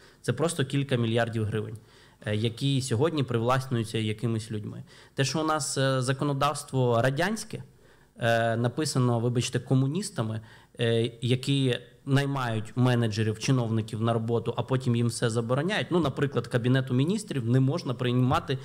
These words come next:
постанови Кабінету Міністрів. Це як? Ну, тобто, які критерії ур-, парламент має ще передбачити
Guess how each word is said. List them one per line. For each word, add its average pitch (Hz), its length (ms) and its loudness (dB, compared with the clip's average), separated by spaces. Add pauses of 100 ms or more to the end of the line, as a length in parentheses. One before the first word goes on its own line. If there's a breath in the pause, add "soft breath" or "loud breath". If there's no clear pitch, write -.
(180 loud breath)
постанови 139 440 0
Кабінету 123 540 0
Міністрів. 117 520 -4
Це - 140 -2
як? - 280 -2 (320 loud breath)
Ну, 151 100 2
тобто, 135 300 0 (120)
які 139 260 0
критерії 151 640 0
ур-, 131 400 0
парламент 135 460 0
має 127 220 2
ще 135 200 -2
передбачити 127 720 -4